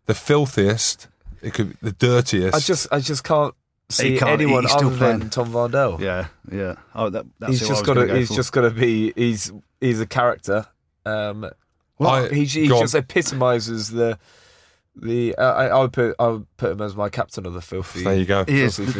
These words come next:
Speaker 3: th-,
Speaker 2: fifteen.
Speaker 3: there is some stories on him that can and can't be told.
Speaker 1: Well, it's a, it's a big call putting us, uh, putting him as captain.
Speaker 3: It's a big call.
Speaker 1: A
Speaker 3: Um,
Speaker 1: very big
Speaker 3: well,
Speaker 1: call.
Speaker 3: I've got two options then.
Speaker 1: Okay, you can maybe do mine then. I'll listen to both.
Speaker 3: Well, one of them, you've played in the wing, haven't you, Simo?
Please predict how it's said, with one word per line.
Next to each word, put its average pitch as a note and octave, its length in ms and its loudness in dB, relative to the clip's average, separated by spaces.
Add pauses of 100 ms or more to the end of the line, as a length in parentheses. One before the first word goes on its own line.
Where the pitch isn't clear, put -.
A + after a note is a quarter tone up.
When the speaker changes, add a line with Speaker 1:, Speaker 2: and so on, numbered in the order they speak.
Speaker 3:
th-, - 20 -6
Speaker 2:
fifteen. D3+ 200 2
Speaker 3:
there E3+ 140 4
is F#3+ 80 2
some F3 140 0
stories D3 380 4
on E2+ 100 -2
him F2+ 140 -4
that G2 180 0 (600)
can A#2 180 -2
and F#2 120 -4
can't A2 220 -2
be F#2 60 -10
told. E2+ 340 -6
Speaker 1:
Well, A#2+ 160 4
it's A2+ 160 2
a, A2+ 300 0
it's G#2 220 0
a A2 60 0
big C3+ 260 2
call B2 260 4
putting G2+ 240 0
us, G2 180 -4
uh, - 320 -10 (340)
putting A2+ 300 -2
him G#2+ 320 -4
as - 100 -6
captain. F2 500 -6 (280)
Speaker 3:
It's - 160 -8
a G2 40 -8
big A2 200 -4
call. F2+ 240 -6 (160)
Speaker 1:
A C3 100 2
Speaker 3:
Um, A#2 120 2
Speaker 1:
very G#2 240 2
big F2 80 -6
Speaker 3:
well, D#2+ 120 -8
Speaker 1:
call. D3+ 160 2
Speaker 3:
I've F#3 60 -2
got D3+ 160 0
two F3 180 4
options A2 320 -2
then. F2 220 -6 (320)
Speaker 1:
Okay, A#2 260 0
you B2+ 220 -2
can B2 100 2
maybe G#2 160 2
do G#2 140 -2
mine A2 240 2
then. F2+ 100 0
I'll F#2 120 2
listen F#2+ 220 -4
to - 100 -14
both. F#2 380 -6
Speaker 3:
Well, C#3+ 220 2 (320)
one D#3+ 200 2
of C3 100 2
them, G2+ 240 -2
you've F3 160 -4
played D3 120 0
in A2+ 60 0
the G#2+ 60 0
wing, G2+ 140 -2
haven't G2+ 180 -2
you, F#2+ 40 -6
Simo? D3+ 320 -4